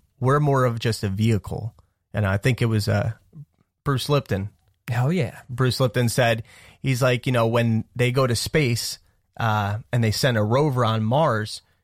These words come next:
Speaker 1: you know, but the, the, the rover has all the, you know, signal antennas and to, to be able to, you know, experience the, uh, the environment,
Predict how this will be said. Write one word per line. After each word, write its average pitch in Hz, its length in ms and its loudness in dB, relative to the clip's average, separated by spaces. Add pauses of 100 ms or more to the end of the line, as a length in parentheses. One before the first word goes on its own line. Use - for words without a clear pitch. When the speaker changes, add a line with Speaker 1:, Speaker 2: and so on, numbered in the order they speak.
Speaker 1:
you 120 100 -4
know, 98 320 -2 (600)
but 117 140 2
the, 110 180 0 (180)
the, 110 160 2
the 110 140 0
rover 123 420 2
has 110 340 0
all 120 460 2
the, 107 360 -2 (300)
you 127 120 -6
know, 104 140 -2
signal 123 720 0
antennas 120 920 0
and 101 260 -4
to, 101 280 0
to - 200 -6
be 120 200 -2
able 113 180 -2
to, 110 240 0 (320)
you 131 80 -6
know, 110 240 -4
experience 123 1040 0 (100)
the, 110 520 -2 (420)
uh, 98 260 -2
the 113 160 0
environment, 110 640 0